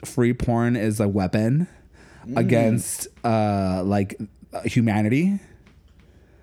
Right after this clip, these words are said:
Speaker 2: Wow.
Speaker 1: Yeah.
Speaker 2: In what way?
Speaker 1: In a way to desensitize, um,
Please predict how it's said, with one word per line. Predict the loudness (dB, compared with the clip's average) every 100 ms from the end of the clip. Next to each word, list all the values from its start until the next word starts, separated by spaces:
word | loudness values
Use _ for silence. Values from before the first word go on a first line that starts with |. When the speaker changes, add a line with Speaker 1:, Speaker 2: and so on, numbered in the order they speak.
| -16
Speaker 2:
Wow. | -4 0 2 2 2 2
Speaker 1:
Yeah. | 2 4 2
Speaker 2:
In | 4
what | 2 2
way? | 2 2 0 -4 -10 -20 -16 -14 -6
Speaker 1:
In | 0 0 0
a | 0
way | 0 0 0 0
to | -2 0 0
desensitize, | 2 0 0 0 -2 -2 -2 -4 -8 -10 -16 -20 -20 -20 -20 -20 -14 -2
um, | 0 0 0 0 0 0 0